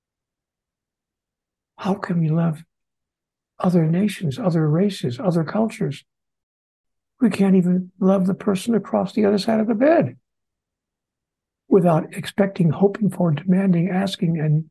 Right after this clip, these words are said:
needing nothing in return. Unless we can. Unless we can get to a place, one person at a time, where we say, "You know, I don't love you because what I think I can get from you.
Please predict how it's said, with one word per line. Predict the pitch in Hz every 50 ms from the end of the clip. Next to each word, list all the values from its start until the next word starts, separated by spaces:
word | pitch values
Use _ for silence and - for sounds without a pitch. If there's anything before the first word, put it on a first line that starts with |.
| _ _
needing | 226 196 202 170 165 151 156 156
nothing | 170 208 214 - - 156 147
in | 135 135 143
return. | 143 139 143 - 226 226 190 - - - _ _ _ _ _ _ _ _ _ _ _ _ _ _ _ _ _ _ _ _ -
Unless | 180 170 156 160 170 - - - - -
we | - 165 156
can. | 143 - - 143 113 104 107 - _ _ _ _ _ _ _ _ _ _ _ _ _ _ _ _ _ _ _ _ _ _ _ _ _ _ _ _ _
Unless | - - 156 151 165 160 - -
we | 185
can | 156 151 151 147
get | 143 156 156 160 -
to | - 170
a | 156 147
place, | 147 - 170 151 147 143 - - - _ _ _ _ _ _ _ _ _ _ _ _ _ _ _ _
one | 226 156 135 147 165 190 208 202 208 190
person | - - 208 190 - - - 202
at | 185
a | 180 170
time, | 175 - 170 160 147 143 139
where | 143 135 131
we | 127 127
say, | 123 - - - 143
"You | 135 135 143
know, | 165 170 160 156
I | 165 170 160
don't | 156 165 160 170 147
love | 151 160 165 165 151
you | 151 135 123
because | 120 131 131 127 127 123
what | 139 135 131
I | 131 127 127
think | 120 - 151 147 -
I | 139 131
can | 135 127 131
get | 127 131 135 135
from | - - - _ _ _
you. | 190 175 170 135 113 123 -